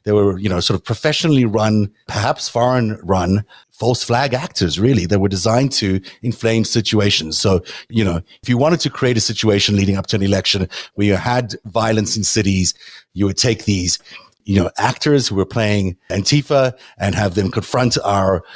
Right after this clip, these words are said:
or their, uh, maga people, and you'd have conflict. Of course you'd have conflict, no doubt. You'd, at least you'd be able to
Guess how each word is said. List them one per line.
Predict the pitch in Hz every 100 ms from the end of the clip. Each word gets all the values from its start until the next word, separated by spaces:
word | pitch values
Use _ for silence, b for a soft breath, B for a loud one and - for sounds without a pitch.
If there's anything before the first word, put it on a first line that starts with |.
| B -
or | 104
their, | 104 101 101
uh, | 95 90 92
maga | 101 131 127
people, | - 117 127
and | 120
you'd | 117
have | 120 127
conflict. | 165 220 87 -
Of | 92
course | - 160
you'd | 110
have | 87 85
conflict, | 90 76 - - -
no | 98
doubt. | 110 85 - B B -
You'd, | 95
at | 90
least | 98
you'd | 98
be | 95
able | 90 87
to | - 87